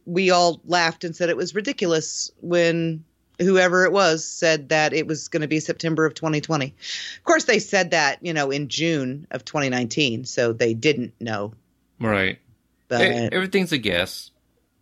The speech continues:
Speaker 1: Yeah, they, they just guessed and, you know, they happened to be right. And there's a lot of people that guessed and ended up being right, but they guessed, you know, twenty thousand other things.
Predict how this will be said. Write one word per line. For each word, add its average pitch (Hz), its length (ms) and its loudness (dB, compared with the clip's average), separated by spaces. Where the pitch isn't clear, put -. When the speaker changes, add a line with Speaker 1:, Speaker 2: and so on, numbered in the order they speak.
Speaker 1:
Yeah, 220 200 4
they, 226 160 2
they 226 140 2
just 202 160 -6
guessed 190 320 -2
and, 180 260 -8
you 175 80 -4
know, 156 300 -4
they 143 80 -4
happened 147 340 -2
to - 40 -10
be 139 300 -8
right. 120 320 -8
And 139 880 -2
there's 220 220 4
a 214 40 2
lot 190 200 4
of 185 80 -2
people 185 300 -2
that 180 180 -2
guessed 151 480 -2
and 156 260 -2
ended 151 240 -2
up 147 160 0
being 151 240 -2
right, 135 320 0
but 147 240 -4
they 147 140 0
guessed, 139 400 -4
you 147 120 -2
know, 127 220 -2
twenty 151 320 -2
thousand 143 380 0
other 143 180 0
things. 139 380 -6